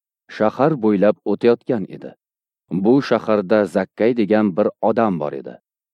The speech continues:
U soliqchilar boshlig'i bo'lib, boy edi. Zakkay Iso kim ekan, deb uni ko'rishga urinardi. Ammo odam ko'pligidan ko'ra olmasdi. Chunki uning bo'yi past edi.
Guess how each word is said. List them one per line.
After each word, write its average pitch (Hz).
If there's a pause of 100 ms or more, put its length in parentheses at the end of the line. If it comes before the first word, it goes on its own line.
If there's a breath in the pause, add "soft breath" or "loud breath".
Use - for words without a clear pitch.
(140)
U 110
soliqchilar 101
boshlig'i 85
bo'lib, 123 (300)
boy 92
edi. - (760)
Zakkay 135
Iso 135
kim 156
ekan, 110 (220)
deb 127 (120)
uni 139
ko'rishga 104
urinardi. 80 (320)
Ammo 98
odam 113
ko'pligidan 87 (140)
ko'ra 92
olmasdi. 69 (440)
Chunki 131
uning 131
bo'yi 98
past -
edi. -